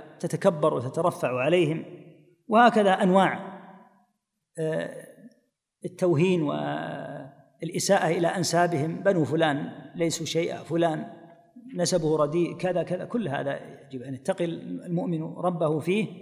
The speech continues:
وهذا ما يحمل عليه إلا الغرور والكبر،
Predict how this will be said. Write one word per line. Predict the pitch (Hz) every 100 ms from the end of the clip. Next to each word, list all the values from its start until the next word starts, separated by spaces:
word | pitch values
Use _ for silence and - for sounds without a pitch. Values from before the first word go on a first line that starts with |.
| - - _
وهذا | - 73 - - - - - 139 233 208
ما | 240
يحمل | 226 196 180
عليه | 151 180 175
إلا | 160 175 -
الغرور | 147 165 180
والكبر، | 147 151 - 139